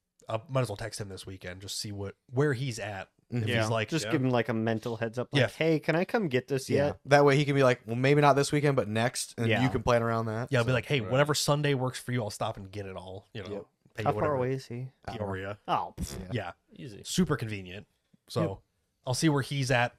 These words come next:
Speaker 1: If I, if we make that happen, then yeah. Hydro needs to get done 'cause it
Speaker 2: Mm-hmm.
Speaker 1: does not turn at all right now.
Speaker 2: Mm-hmm.
Speaker 1: Uh,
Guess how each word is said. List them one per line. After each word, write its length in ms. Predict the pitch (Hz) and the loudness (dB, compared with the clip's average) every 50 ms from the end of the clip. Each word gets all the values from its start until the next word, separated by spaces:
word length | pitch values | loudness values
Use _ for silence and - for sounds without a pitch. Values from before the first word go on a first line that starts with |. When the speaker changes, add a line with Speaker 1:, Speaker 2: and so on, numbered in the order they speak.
| _ _ | _ _
Speaker 1:
If 160 | - 120 - | -8 -4 -2
I, 120 | 127 120 - - _ _ _ _ _ _ - | -2 -2 -4 -6 _ _ _ _ _ _ -6
if 120 | - 135 127 | -6 -2 0
we 100 | 147 143 | 0 0
make 240 | 139 143 147 147 139 | 2 2 0 0 0
that 140 | - 120 110 | 0 -2 -2
happen, 240 | 117 113 - - 107 | -4 -4 -6 -6 -10
then 80 | 107 104 | -10 -10
yeah. 120 | 90 90 - _ _ _ _ _ _ _ _ _ _ _ - | -12 -14 -16 _ _ _ _ _ _ _ _ _ _ _ 0
Hydro 360 | - 147 156 147 147 139 135 | 2 4 4 6 6 4 4
needs 160 | 127 123 117 | 2 0 -2
to 40 | 113 | -4
get 140 | 117 110 - | -6 -6 -6
done 320 | 95 92 92 95 98 98 - - | -6 -8 -8 -10 -12 -16 -10 -8
'cause 160 | - 110 104 | -6 -4 -2
it 140 | 113 107 95 | -2 -2 -4
Speaker 2:
Mm-hmm. 80 | - _ _ _ _ _ _ - | -6 _ _ _ _ _ _ -4
Speaker 1:
does 160 | 117 113 110 | -4 -2 -2
not 180 | 113 110 107 | -2 -4 -4
turn 240 | - - 110 107 107 | -6 -8 -8 -6 -6
at 80 | 107 101 | -8 -8
all 220 | 92 90 92 90 | -8 -8 -10 -10
right 160 | 90 92 92 | -12 -12 -14
now. 300 | 92 92 92 95 95 95 - - | -14 -14 -14 -14 -14 -14 -10 -8
Speaker 2:
Mm-hmm. 260 | 104 101 104 98 95 92 - - - _ _ _ _ _ _ _ | -6 -6 -6 -6 -8 -10 -14 -20 -20 _ _ _ _ _ _ _
Speaker 1:
Uh, 220 | - 120 113 104 | -2 -2 -2 -2